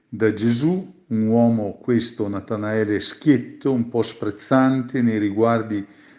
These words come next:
della borgata di Nazareth. "Da Nazareth può mai venire qualcosa di buono?",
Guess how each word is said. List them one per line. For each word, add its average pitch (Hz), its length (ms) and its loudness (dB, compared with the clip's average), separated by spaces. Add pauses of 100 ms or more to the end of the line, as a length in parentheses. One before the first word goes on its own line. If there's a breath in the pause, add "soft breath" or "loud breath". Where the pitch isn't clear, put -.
(100)
della 110 300 2
borgata 104 760 0
di 98 160 -6
Nazareth. 113 800 0
"Da 107 160 0
Nazareth 110 680 0
può 98 180 -8
mai 107 280 -2
venire 101 440 0
qualcosa 104 500 -4
di 101 140 -6
buono?", 107 640 -2